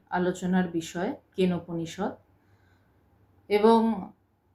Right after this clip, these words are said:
সাতটি দিনে সাতটি বইয়ের প্রথম সপ্তাহ চলছে, তো যথারীতি প্রত্যেকটি বইয়েরই প্রথম থেকে শুরু হচ্ছে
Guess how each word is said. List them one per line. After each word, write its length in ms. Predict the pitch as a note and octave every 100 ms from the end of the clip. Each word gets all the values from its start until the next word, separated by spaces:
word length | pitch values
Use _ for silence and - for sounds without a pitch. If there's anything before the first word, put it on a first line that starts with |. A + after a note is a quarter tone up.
| _ _ -
সাতটি 560 | - A3 G#3+ - B3+
দিনে 280 | A3 A#3+ A#3+
সাতটি 440 | A#3 B3+ - - G#3
বইয়ের 400 | G3+ G3+ G3+ G3+
প্রথম 320 | G#3 G#3 A#3+
সপ্তাহ 400 | A3+ G#3 - A3
চলছে, 400 | G#3 G#3 G#3 A3+
তো 140 | A3 F#3+
যথারীতি 520 | G3 G3+ A3+ A#3 A#3
প্রত্যেকটি 600 | G#3+ G#3 - - - C4+
বইয়েরই 640 | G#3+ G#3 F#3 E3+ F3+ C#4 - _ _ _ _ _ _ _ _ -
প্রথম 580 | G#3+ G#3 A3+ A#3+ A#3+ A3+ -
থেকে 420 | A3 G3 G#3+ G3+
শুরু 320 | - F3+ F#3
হচ্ছে 600 | F3 E3+ - - F#3